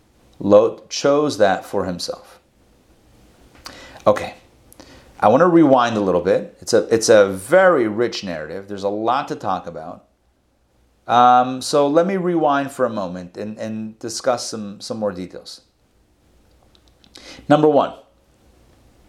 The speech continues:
on the surface, Avram, Abraham is telling Lot, "Let's separate. Let's, let's, uh, let's leave each other. Right? You go your way, I go my way.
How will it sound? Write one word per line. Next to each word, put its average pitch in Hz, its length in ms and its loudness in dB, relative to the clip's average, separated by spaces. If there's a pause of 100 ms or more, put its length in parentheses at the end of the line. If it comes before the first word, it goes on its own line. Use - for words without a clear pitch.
(920)
on 123 120 4
the 131 80 0
surface, - 960 2 (1300)
Avram, 123 520 2
Abraham 131 540 2
is 110 120 -4
telling 127 300 0
Lot, 165 540 0 (1300)
"Let's 127 240 2
separate. 95 480 -2
Let's, 120 320 -2
let's, 135 360 -4
uh, 127 200 0
let's 135 280 -8
leave 151 280 -6
each 131 200 -6
other. 82 280 -6 (480)
Right? 123 160 -10
You 135 140 -2
go 123 120 -4
your 160 240 -2
way, 170 180 -2
I 113 140 -4
go 107 120 -4
my 156 220 -2
way. 156 360 -4